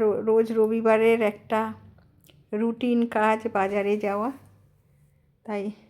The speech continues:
বাজারে যাচ্ছি। একটু দেরি করেই বেরালাম আজকে, সাড়ে নটার দিকে। এই যে এসে গেছি। এ দেখো কপিগুলো না বেশ ভালো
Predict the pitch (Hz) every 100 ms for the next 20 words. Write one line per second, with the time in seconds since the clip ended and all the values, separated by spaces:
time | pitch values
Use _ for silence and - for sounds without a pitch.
0 | _ _ _ _ _ - 190 185 208 214
1 | 202 208 - - 254 302 220 - 247 220
2 | 202 214 233 262 262 214 208 208 208 202
3 | 202 - 208 202 190 190 196 196 190 185
4 | - - - _ _ _ _ _ _ 202
5 | 202 208 196 202 208 202 - - _ _
6 | _ _ _ _ - 226 240 262 214 233
7 | 233 233 254 320 349 185 202 214 208 -
8 | 190 202